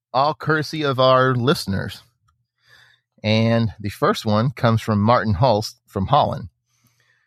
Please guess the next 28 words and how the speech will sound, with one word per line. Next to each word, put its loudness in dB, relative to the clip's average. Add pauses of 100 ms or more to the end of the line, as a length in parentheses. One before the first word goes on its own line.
(160)
He -2
said, 4
"There's 2
one 2
as 0
ve-, 0
if 0
we 4
ever 2
find 2
ourselves 4
over 4
in 4
Holland," 2 (760)
he -2
said, 2
"there's 0
one 2
very 2
close 0
to," -2 (120)
and -8
I'm 0
gonna 0
butcher -2
this, -4 (1500)
Schiphol 0
Airport, 0